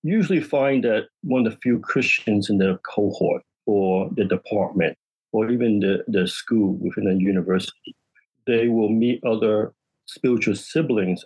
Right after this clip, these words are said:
at a grad fellowship that they won't meet in the classes and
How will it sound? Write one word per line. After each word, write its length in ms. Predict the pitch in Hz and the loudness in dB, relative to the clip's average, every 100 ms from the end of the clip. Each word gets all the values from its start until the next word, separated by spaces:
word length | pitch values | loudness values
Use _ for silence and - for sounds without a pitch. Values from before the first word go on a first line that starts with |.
| - | -2
at 180 | 104 | 0
a 300 | 98 95 92 - _ _ _ | 2 0 0 -4 _ _ _
grad 300 | 110 104 104 | -2 0 -2
fellowship 460 | - 76 78 - - - | -2 -2 -2 -4 -4 -4
that 100 | 95 | 0
they 100 | 104 | 0
won't 380 | 101 101 95 92 _ | 0 0 0 -4 _
meet 280 | 98 98 98 | -2 0 2
in 100 | 101 | 0
the 100 | 90 | 0
classes 760 | - - 92 92 - 101 98 - - | -2 -2 -2 -2 0 0 -2 -8 -4
and 380 | 95 90 90 | 0 2 2